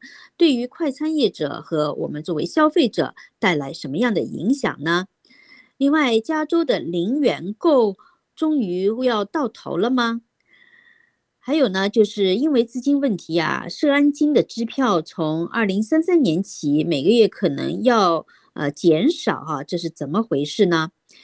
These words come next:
现在呢，有不少人都发生这个包裹被偷盗，那怎么来防止？如何来申诉退款呢？今天给您带来很多方面的消息哈。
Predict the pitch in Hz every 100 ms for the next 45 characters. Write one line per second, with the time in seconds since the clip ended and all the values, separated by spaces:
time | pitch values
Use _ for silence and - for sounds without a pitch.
0 | _ _ _ _ - - 269 240 220 196
1 | 185 180 196 175 156 156 156 - 247 175
2 | 151 143 170 208 202 202 202 208 202 202
3 | 196 175 156 277 277 285 185 117 - 226
4 | 185 - - 240 233 285 214 - _ _
5 | - 175 - _ - 151 147 180 185 -
6 | 139 208 214 147 - _ _ - 175 240
7 | - 175 170 147 170 262 254 254 - 240
8 | 240 - 277 - - 170 - 170 190 -
9 | _ - 262 285 269 147 156 185 156 143
10 | 147 - 151 202 - 160 165 180 185 160
11 | 147 190 185 185 160 151 -